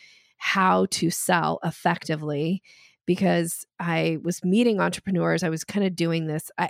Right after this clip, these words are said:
so my background is corporate sales, and I come from the technology space. And I did that for many, many years and had a lot of success there. I also am a master practitioner of neurolinguistic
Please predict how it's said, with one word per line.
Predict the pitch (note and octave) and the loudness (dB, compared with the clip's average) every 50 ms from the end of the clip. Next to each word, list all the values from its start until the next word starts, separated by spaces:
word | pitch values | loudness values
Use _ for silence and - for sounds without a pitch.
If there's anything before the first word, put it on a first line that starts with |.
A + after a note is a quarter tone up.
| - - | -2 -2
so | - G3 | 0 2
my | G3 F#3 F3+ | 2 2 2
background | F#3+ G3+ G#3 G#3 - - F3 E3+ E3 | 4 4 4 4 2 2 0 0 0
is | D#3+ - | -2 -6
corporate | - - - D#3+ D#3+ - D#3+ D#3 - | -4 -2 0 0 0 0 -2 -4 -2
sales, | - E3+ C#3+ C#3+ C#3+ C#3+ - - | -2 -2 -2 0 0 -2 -2 -2
and | D#3+ D#3+ | -4 -4
I | D#3+ | -4
come | D#3 - F3 D#3+ | -4 -4 -4 -4
from | - E3+ D3+ | -4 -4 -6
the | D3 - | -6 -6
technology | - - D3 - D3+ D3 D3 D3+ D3+ - C#3 - | -8 -10 -10 -8 -6 -6 -4 -4 -6 -6 -8 -8
space. | - - - - G#2 A#2 D3+ F#3 - - - - - - - - - - - - | -10 -8 -8 -6 -4 -4 -4 -4 -6 -8 -12 -16 -20 -20 -20 -20 -20 -18 -6 0
And | F3+ F#3 F3+ | 0 2 4
I | F3+ F3+ | 2 2
did | F3+ F#3 F3+ F3+ | 2 2 0 2
that | F3 F3 E3+ D#3+ - - | 2 2 2 2 0 -2
for | - E3+ E3 D#3+ D#3+ D#3+ | -2 0 0 2 2 0
many, | E3 E3 E3 E3 E3+ | 0 0 -2 0 0
many | E3 D#3+ E3 E3 | -2 -2 -2 -2
years | E3 D#3+ D#3 D#3 D#3+ F3+ G3 G3 | 0 0 0 0 0 0 0 0
and | F#3+ F3+ E3+ | -2 -2 -2
had | F3+ G#3+ G3+ | -2 -2 0
a | G3 | 0
lot | F3+ F3+ F3 F3 F3 E3+ E3+ E3+ | 0 0 2 4 4 4 4 2
of | E3 | -2
success | - - D#3 - - D#3+ D#3 D#3+ - - - | -4 -6 -8 -6 -4 -2 -2 -2 -2 -4 -2
there. | D#3 D#3 D3+ D#3 D#3+ D#3+ D#3+ - - - - - _ _ _ - | 0 0 2 2 2 0 -2 -4 -10 -20 -20 -20 _ _ _ 0
I | F#3 G3 G3 | 2 4 4
also | G3+ A3 A3+ - A#3 G#3+ G3 | 4 2 2 2 2 2 2
am | F#3 | 2
a | F3 E3+ | 0 0
master | E3 E3 D#3+ E3 - - - | 0 -2 -2 -4 -4 -4 -4
practitioner | - - E3 D#3 - - - F3 - - E3+ D#3+ D#3+ D3 | -4 -2 -2 -4 -2 -2 -2 -2 0 0 0 0 0 0
of | - D#3 E3 E3+ | 0 0 0 0
neurolinguistic | E3+ E3+ D#3+ D#3+ D#3+ D#3+ E3 D#3+ D#3 - D#3 D#3+ - - - C#3+ | 0 2 2 4 4 2 2 0 0 0 0 -2 -2 -2 -4 -4